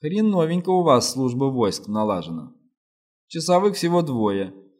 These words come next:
и я одновременно вижу обоих. Один,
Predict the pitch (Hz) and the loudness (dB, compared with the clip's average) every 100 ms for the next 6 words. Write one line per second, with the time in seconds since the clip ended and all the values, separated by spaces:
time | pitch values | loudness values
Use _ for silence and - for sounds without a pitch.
0 | _ _ 170 175 180 190 175 156 156 156 | _ _ -6 -2 0 4 4 2 0 0
1 | 165 151 127 123 127 127 120 95 85 85 | 0 0 2 2 2 2 2 0 -4 -6
2 | - _ _ _ _ _ 160 160 165 208 | -14 _ _ _ _ _ -6 -6 -2 0
3 | 214 214 | 0 0